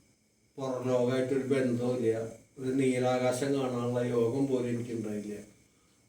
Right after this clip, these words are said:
എനിക്ക് പിന്നെ അങ്ങനെ കൊതിയായി. അങ്ങനെ ഇരിക്കുമ്പോഴാണ്, ഏ, മിസ്റ്റർ ജോഷിനെ പരിചയപ്പെട്ടത്. അപ്പോൾ അദ്ദേഹം തന്ന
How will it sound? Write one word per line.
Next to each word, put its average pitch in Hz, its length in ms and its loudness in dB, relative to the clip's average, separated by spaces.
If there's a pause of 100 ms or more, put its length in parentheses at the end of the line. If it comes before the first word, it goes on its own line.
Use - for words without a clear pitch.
(400)
എനിക്ക് 123 300 -4
പിന്നെ 131 260 2
അങ്ങനെ 127 480 -2
കൊതിയായി. 113 500 -4 (540)
അങ്ങനെ 123 320 0
ഇരിക്കുമ്പോഴാണ്, 123 760 -2 (840)
ഏ, 147 40 -14 (600)
മിസ്റ്റർ 135 500 -4 (400)
ജോഷിനെ 127 560 -2
പരിചയപ്പെട്ടത്. 117 1000 -4 (460)
അപ്പോൾ 120 260 -6
അദ്ദേഹം 123 600 -2
തന്ന 127 680 -4